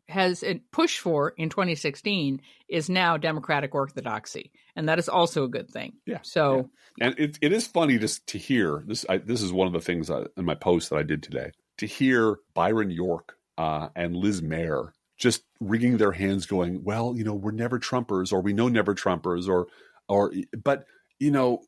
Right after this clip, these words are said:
Speaker 2: you're gonna lose this if you go hard left." And by hard left, they mean, you know, you don't support gutting Social Security.
Speaker 1: Right.
Speaker 2: And you don't support some freaking austerity panel to make up for the fact that Donald Trump is spending money like a drunken sailor.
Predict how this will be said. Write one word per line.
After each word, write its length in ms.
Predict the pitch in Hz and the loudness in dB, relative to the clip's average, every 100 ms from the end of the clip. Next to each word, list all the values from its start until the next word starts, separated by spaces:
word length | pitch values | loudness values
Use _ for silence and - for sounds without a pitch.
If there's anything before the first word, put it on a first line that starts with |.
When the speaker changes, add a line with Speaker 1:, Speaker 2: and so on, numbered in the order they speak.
| _ | _
Speaker 2:
you're 220 | 113 120 127 | -4 0 2
gonna 260 | 170 165 | 2 2
lose 340 | 120 127 165 120 | 2 4 4 2
this 160 | 104 | -4
if 80 | 107 | -6
you 80 | 110 | -4
go 160 | 123 110 | 0 0
hard 520 | - - 147 139 110 | 0 2 2 2 2
left." 440 | 104 127 - - | 2 2 0 -8
And 100 | 120 101 | -4 0
by 100 | 95 | 2
hard 280 | 151 165 | 2 0
left, 300 | 123 123 120 - | 2 0 0 0
they 100 | 104 | 2
mean, 320 | 101 95 98 - _ _ _ - | 2 0 -4 -12 _ _ _ -2
you 80 | 113 | 2
know, 260 | 104 92 - | 4 2 -2
you 100 | 101 | -4
don't 280 | 104 120 143 | 0 0 0
support 420 | - 131 113 110 | -2 0 0 0
gutting 240 | 92 95 87 | 0 0 0
Social 280 | - 90 - | -2 -2 -2
Security. 520 | 82 - 95 82 - - _ _ | -8 -4 -2 -2 -4 -16 _ _
Speaker 1:
Right. 400 | 196 254 277 139 _ | -2 -2 -2 -6 _
Speaker 2:
And 100 | 98 | -2
you 60 | 98 | 2
don't 280 | 135 143 135 | 2 2 2
support 320 | 120 123 117 | 0 2 0
some 200 | 113 107 | -2 -2
freaking 400 | - - 120 120 | -4 -2 0 0
austerity 560 | 92 - - 110 110 101 | -2 -2 2 2 2 0
panel 320 | 95 90 87 | -2 -2 -2
to 80 | 90 | -2
make 240 | 87 - | -4 -4
up 120 | 98 | -6
for 60 | - | -6
the 80 | 90 | -4
fact 280 | 85 85 - | -2 0 -2
that 140 | 85 | -4
Donald 300 | 82 87 85 | -2 -2 -4
Trump 320 | - 85 82 | -2 -2 -2
is 100 | 87 | -6
spending 360 | - 90 85 85 | -2 -2 0 -2
money 160 | 82 82 | -2 -2
like 220 | 78 80 | -2 -4
a 40 | |
drunken 360 | 76 73 - - | -6 -6 -6 -8
sailor. 340 | - 80 - | -2 -2 -2